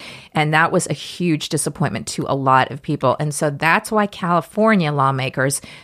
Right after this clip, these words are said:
took it into their own hands to pass the Western Joshua Tree Conservation Act.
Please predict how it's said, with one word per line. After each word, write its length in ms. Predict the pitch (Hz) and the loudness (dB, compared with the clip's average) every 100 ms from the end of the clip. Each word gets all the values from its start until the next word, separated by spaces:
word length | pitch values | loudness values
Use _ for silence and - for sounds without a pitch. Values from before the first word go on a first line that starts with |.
| - | -2
took 180 | 180 170 | 0 2
it 120 | 151 | 2
into 240 | 139 151 | 0 0
their 180 | 139 - | 0 2
own 160 | 139 131 | 2 2
hands 380 | 156 127 - | 0 -2 -4
to 80 | - | -8
pass 380 | - 123 131 - | -2 0 0 -2
the 280 | 131 123 123 - - | -2 -2 -4 -10 -8
Western 480 | 143 143 143 147 139 | 2 2 2 0 0
Joshua 420 | 135 123 131 135 | 2 2 0 -4
Tree 280 | - 139 123 | -4 -2 -2
Conservation 720 | - 131 - 120 120 117 135 | -2 -4 -4 -4 -4 -2 -4
Act. 300 | - 123 - | -2 -4 -4